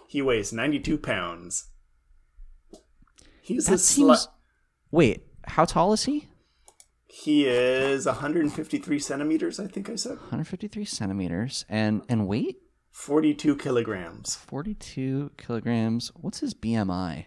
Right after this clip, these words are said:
Speaker 1: <laughs> Are you gonna calculate how, how healthy he is?
Speaker 2: Yeah. I mean, the kid just sits around and plays card games. I need to, I need to make sure my boy's doing all right.
Speaker 1: Not eating shallots.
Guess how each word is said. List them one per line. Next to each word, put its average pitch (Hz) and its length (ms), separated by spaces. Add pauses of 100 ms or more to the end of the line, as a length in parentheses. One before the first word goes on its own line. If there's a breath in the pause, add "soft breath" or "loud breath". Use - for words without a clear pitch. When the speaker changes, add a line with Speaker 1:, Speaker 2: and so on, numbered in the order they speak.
(140)
Speaker 1:
<laughs> - 640
Are 233 480
you 151 180
gonna - 140
calculate 160 680
how, 143 260 (1400 loud breath)
how 151 180
healthy 143 420
he 143 260
is? 143 380 (520)
Speaker 2:
Yeah. 139 580 (100)
I 143 60
mean, 208 180
the 196 60
kid 262 240
just 107 180
sits - 180
around 95 120
and 85 80
plays 82 220
card 123 320
games. 85 300
I 120 40
need 123 180
to, 95 180 (100)
I 139 60
need 143 80
to 98 60
make 92 160
sure 110 160
my 95 120
boy's 156 360
doing 85 180
all 80 80
right. 85 240
Speaker 1:
Not 143 240
eating 135 300
shallots. 123 760